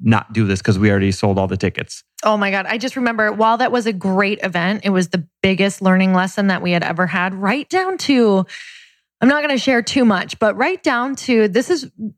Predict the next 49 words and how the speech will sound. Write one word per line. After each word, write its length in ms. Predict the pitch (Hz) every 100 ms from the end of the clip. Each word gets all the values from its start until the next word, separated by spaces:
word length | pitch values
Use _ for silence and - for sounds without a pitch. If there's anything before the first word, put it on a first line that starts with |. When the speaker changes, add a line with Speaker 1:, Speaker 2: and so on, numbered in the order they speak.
| -
Speaker 2:
all 240 | 240 277 349
of 120 | 349
the 100 | 330
things 320 | - 220 226
that 120 | 208
I'm, 340 | 180 185 196 190
I'm 180 | 190 196
so 260 | - 226 208
excited 400 | 196 202 190 170
to 100 | 170
teach, 580 | - 196 175 170 - - -
um, 360 | 190 185 175
and 200 | 175 185
talk 240 | 175 175 180
about 240 | 180 175
with 140 | 180
events, 520 | 165 170 170 175 - - - - - - -
um, 420 | 208 196 185 180 190
i-, 120 | 214
is 180 | 214 220
partially 440 | - 247 240 - 240
because 260 | 202 226
of 80 | 190
everything, 440 | 190 190 185 185 180
uh, 100 | 208 202 -
is 180 | 214 - -
all 520 | 262 349 208 180 151 -
because 260 | 196 196
of 60 | 180
everything 360 | 175 170 175 170
we've 160 | 160
experienced. 560 | 170 - 175 170 175 -
But, 260 | 185 180 -
uh, 160 | 208 - _ -
even 220 | 240 285
on 140 | 311
that 180 | 269 190
day, 140 | 208 214
I 40 |
remember 300 | 208 185 185
right 220 | 180 208 208
down 180 | 196 -
to, 100 | 233
like, 160 | 185
some 160 | - 208
of 80 | 269
my 140 | 269
volunteers 580 | 185 185 196 - 196 170
were 280 | 175 165